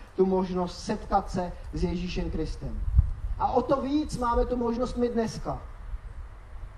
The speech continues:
Když nám, když Ježí-, když se Ježíš narodil,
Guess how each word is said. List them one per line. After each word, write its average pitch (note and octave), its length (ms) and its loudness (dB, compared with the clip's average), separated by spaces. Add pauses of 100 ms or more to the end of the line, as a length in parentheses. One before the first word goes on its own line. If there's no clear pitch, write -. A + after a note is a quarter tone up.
(460)
Když F#3 160 -2
nám, A3+ 320 4 (160)
když G#3 180 6
Ježí-, A3+ 320 6
když G#3 160 0
se B3 80 -2
Ježíš A#3+ 300 0
narodil, A#3 560 6